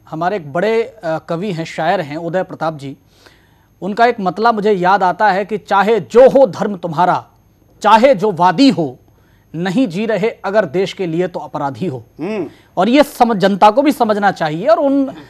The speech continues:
Speaker 1: तमाम बदतमीज लोगों को भी समझना चाहिए जिनकी भाषा पैंसठ वर्षों में या उससे पहले से अभद्र होती रही है, जो देश को बांटने का काम करते रहे हैं। बहुत सारे शायरों की बहुत सारी भाषाएं हैं। एक शायर ने कहा है कि "अगर हाथों से उम्मीदों का शीशा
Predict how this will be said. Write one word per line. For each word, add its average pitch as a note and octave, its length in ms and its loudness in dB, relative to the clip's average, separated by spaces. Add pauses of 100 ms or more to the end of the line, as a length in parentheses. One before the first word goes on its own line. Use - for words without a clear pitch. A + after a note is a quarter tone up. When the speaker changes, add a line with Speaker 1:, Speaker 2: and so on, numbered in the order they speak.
(140)
Speaker 1:
तमाम A#3 280 2
बदतमीज G#3+ 440 -2
लोगों F#3 260 -2
को G#3 120 -4
भी A3 120 -2
समझना G#3 380 -2
चाहिए G3 300 -2
जिनकी A#3 260 -4
भाषा G3 460 2
पैंसठ A3 460 -4
वर्षों F3 380 -2
में B3 260 -10
या F#3 140 2
उससे F#3+ 200 -2
पहले F#3+ 400 2
से F3+ 220 -8 (300)
अभद्र G3+ 320 4
होती A#3+ 240 6
रही A#3 220 2
है, A#3+ 80 4
जो A#3 100 0
देश F#3+ 180 -2
को G3+ 100 -6
बांटने E3+ 360 -2
का G3+ 100 2
काम F#3+ 240 2
करते F3+ 280 -4
रहे E3+ 160 -2
हैं। E3+ 240 -4 (480)
बहुत A#3+ 320 6
सारे C#4 220 4
शायरों C4+ 420 0
की D4 100 -4
बहुत B3 240 -2
सारी C4+ 240 -2
भाषाएं A3 460 -2
हैं। D3+ 280 -8 (380)
एक B3+ 140 0
शायर B3+ 280 2
ने C#4 160 -4
कहा B3 240 2
है C4 140 4
कि C4+ 100 -4
"अगर B3+ 160 -2
हाथों A3 360 0
से C4 140 0
उम्मीदों A3+ 460 -4
का A#3 140 -2
शीशा A3+ 380 -4